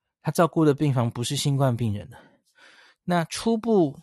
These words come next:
针对他的同事还有家人已经做了第一轮的匡列哦，第一轮P C R七十九个完全阴性，所以根本找不到他，照他中间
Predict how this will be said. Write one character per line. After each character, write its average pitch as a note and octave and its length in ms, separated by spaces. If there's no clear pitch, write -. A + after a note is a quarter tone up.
针 E3+ 200
对 E3+ 160
他 D3 140
的 C#3 100
同 A#2+ 240
事 A#2 420
还 B2 100
有 A#2 100
家 C3 260
人 A2+ 320
已 C3 100
经 D3 160
做 D#3+ 140
了 C3+ 100
第 E3+ 200
一 - 20
轮 C3+ 180
的 B2 60
匡 C3+ 340
列 A#2+ 180
哦， - 180
第 A3 140
一 A3+ 40
轮 E3+ 200
P F3 160
C F3+ 180
R D3+ 140
七 - 180
十 D3+ 160
九 G#2+ 240
个 - 300
完 C3+ 240
全 C3+ 240
阴 C#3 200
性， A#2 260
所 - 140
以 A3 40
根 A#3 160
本 F#3 120
找 A#2 220
不 C3+ 100
到 F#3+ 160
他， F3+ 160
照 F3 180
他 D#3+ 240
中 D#3 240
间 D3 280